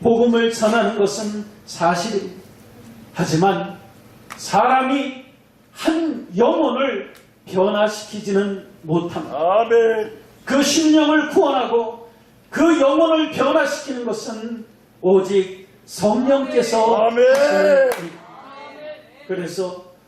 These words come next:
Speaker 1: 저희들이 행하는 이 선교도 역시 마찬가지로 성령께서 하신다라고 하는 겁니다.
Speaker 2: 아멘.
Speaker 1: 마지막 세 번째는 우리의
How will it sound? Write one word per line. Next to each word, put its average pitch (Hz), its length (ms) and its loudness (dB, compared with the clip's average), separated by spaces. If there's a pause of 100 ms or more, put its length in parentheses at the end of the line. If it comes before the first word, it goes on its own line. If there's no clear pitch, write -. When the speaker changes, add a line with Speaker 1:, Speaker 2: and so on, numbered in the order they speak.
(140)
Speaker 1:
저희들이 226 480 2
행하는 226 540 -2
이 240 140 -2
선교도 240 960 -4 (300)
역시 170 340 -4
마찬가지로 160 880 -2 (260)
성령께서 233 920 2
하신다라고 170 1200 -2
하는 170 200 -2
겁니다. - 260 -12 (120)
Speaker 2:
아멘. 202 600 2 (340)
Speaker 1:
마지막 214 380 2
세 214 200 0
번째는 226 600 -2 (1080)
우리의 202 800 2